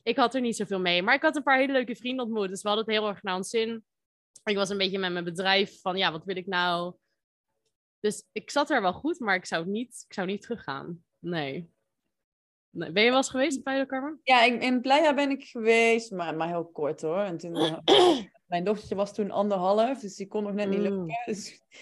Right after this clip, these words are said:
Speaker 2: moest om, met die buggy overal door de Mexicaanse straten. Nou, die zijn heel, niet heel erg buggy-vriendelijk, moet ik zeggen.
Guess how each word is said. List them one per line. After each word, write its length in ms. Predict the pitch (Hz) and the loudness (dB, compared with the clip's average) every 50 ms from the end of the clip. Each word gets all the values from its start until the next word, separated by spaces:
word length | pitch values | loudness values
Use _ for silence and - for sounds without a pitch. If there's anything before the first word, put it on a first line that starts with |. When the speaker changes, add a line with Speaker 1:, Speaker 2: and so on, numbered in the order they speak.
| - - - _ _ - | -20 -20 -20 _ _ -12
Speaker 2:
moest 240 | - 220 208 220 | -10 -10 -8 -6
om, 200 | - 220 220 220 | -6 -4 -4 -4
met 160 | - 208 220 214 | -4 -4 -4 -4
die 100 | - - | -4 0
buggy 300 | - 247 277 254 254 202 | 2 2 2 2 2 4
overal 380 | 240 262 226 254 233 247 240 | 4 4 4 2 0 0 0
door 160 | 220 254 254 | 2 2 2
de 60 | 240 233 | 2 2
Mexicaanse 560 | 233 247 240 - - - 233 226 233 233 233 | -2 -2 -4 -6 -2 2 4 4 4 2 -2
straten. 480 | - - 254 240 226 220 226 226 214 | -8 -4 0 0 0 0 0 -2 -2
Nou, 120 | 214 208 208 | -2 -2 -2
die 100 | 214 220 | -2 -2
zijn 220 | 226 226 208 214 | -2 -2 -2 0
heel, 240 | 214 226 220 233 214 | 4 8 8 8 8
niet 180 | 220 240 233 - | 6 -6 -6 -6
heel 160 | - 233 233 | -6 -4 -2
erg 140 | 226 208 - | -2 0 4
buggy-vriendelijk, 640 | 233 233 214 214 190 196 233 285 285 269 262 269 | 4 4 4 2 -2 -2 0 0 0 0 0 -2
moet 120 | - 269 240 | -4 -6 -8
ik 80 | - | -8
zeggen. 460 | - - 254 254 226 247 240 311 349 | -6 -4 -4 -2 -2 -2 -2 -4 -6